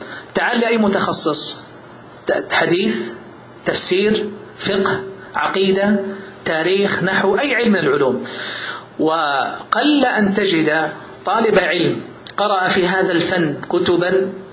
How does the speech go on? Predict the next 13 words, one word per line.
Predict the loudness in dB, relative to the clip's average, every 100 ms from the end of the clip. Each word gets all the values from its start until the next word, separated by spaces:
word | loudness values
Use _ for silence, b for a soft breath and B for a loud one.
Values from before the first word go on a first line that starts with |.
| -10 -2
وترقى | -2 0 0 0 0
فيه | 2 2 2
مراحل | 2 0 0 0 0
تعليمية | 0 0 2 4 4
متعددة | 2 2 2 0 2 2 2 0 B B B B 0
وحفظ | 2 2 2 2
فيه | 4 4 2 4 4
متوناً | 4 2 2 2 2 2
ودرس | 2 2 2 0
فيه | 2 2 4
جملة | 4 4 4 2 4
من | 4
الكتب، | 2 2 2 2 0